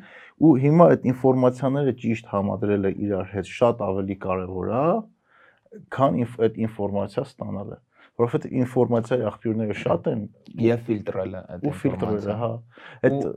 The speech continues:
Speaker 2: ը, կներես, ու նաև fake-ը իրականից տարբերելը։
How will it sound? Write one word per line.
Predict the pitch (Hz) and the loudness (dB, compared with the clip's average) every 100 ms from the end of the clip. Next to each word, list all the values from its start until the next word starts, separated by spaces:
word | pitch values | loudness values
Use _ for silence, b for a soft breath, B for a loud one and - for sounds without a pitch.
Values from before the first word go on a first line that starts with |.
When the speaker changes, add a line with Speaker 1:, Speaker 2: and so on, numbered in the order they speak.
| _ _ | _ _
Speaker 2:
ը, | 82 85 82 62 62 - | -6 -4 -4 -6 -10 -6
կներես, | 117 117 160 160 | -2 -2 -4 -6
ու | 143 | -4
նաև | 131 143 160 - | -2 -2 -2 -6
fake-ը | - 135 131 - 135 131 | 0 0 0 -2 0 0
իրականից | 117 120 117 117 123 | 0 0 0 -2 -4
տարբերելը։ | - 110 107 110 107 104 90 | -2 0 0 0 -2 -2 -6